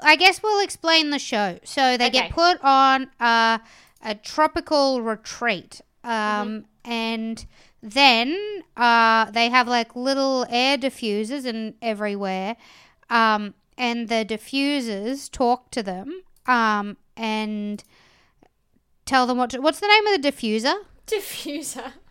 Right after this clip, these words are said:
Speaker 2: It's supposed to be like a Google Home or, like, an Alexa <laughs> diffuser.
Speaker 1: Yeah.
Speaker 2: <laughs>
Speaker 1: But it's, it's called something else. Anyway,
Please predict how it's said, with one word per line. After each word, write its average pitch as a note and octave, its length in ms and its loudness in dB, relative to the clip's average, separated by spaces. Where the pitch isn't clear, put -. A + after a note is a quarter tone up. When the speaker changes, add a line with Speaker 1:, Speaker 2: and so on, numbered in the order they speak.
Speaker 2:
It's F#4+ 160 -10
supposed G#4 320 -2
to G4+ 60 -6
be F#4 180 2
like D#4+ 180 4
a C#4+ 140 2
Google B3 600 2
Home A#3 460 0
or, G#3 180 -8
like, G#3+ 160 -4
an A3+ 80 -8
Alexa G3+ 720 -6
<laughs> - 40 8
diffuser. E4 920 0
Speaker 1:
Yeah. B3 400 6
Speaker 2:
<laughs> F4 300 8
Speaker 1:
But D#4 200 8
it's, D4+ 200 0
it's D#4 180 2
called G4 240 8
something C4+ 340 2
else. F#3 320 -4
Anyway, A#3+ 680 4